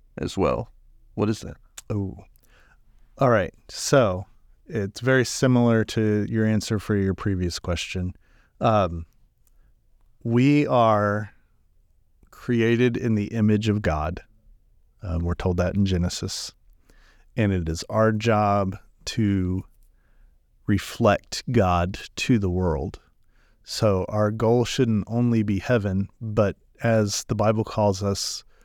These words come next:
Speaker 2: we are all priests for God. And so our responsibility is to, um, share God's glory with the world.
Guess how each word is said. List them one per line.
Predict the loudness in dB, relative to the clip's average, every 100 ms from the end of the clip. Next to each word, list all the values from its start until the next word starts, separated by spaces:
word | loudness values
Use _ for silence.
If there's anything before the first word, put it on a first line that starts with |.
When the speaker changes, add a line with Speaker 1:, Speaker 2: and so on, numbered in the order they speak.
| _ -4
Speaker 2:
we | 0
are | 2
all | 2 2 2 -2 -12 -20 _ _ -2
priests | 2 2 -2 -10 -10 -10 -14 _ _ _ _ _ _ _
for | -4 2
God. | 2 2 -2 -6 -16 _ _ _
And | -6 -2
so | 0 2
our | 2
responsibility | 2 2 2 2 0 2 2 0 -2
is | -2 -2 -2 -4
to, | -2 -2 0 -2 -6 _ _ _ _ _
um, | -10 -6 -6 -6
share | -4 0 2 4 2 0
God's | 2 2 2
glory | -2 0 0 0
with | -2
the | -2
world. | 2 2 0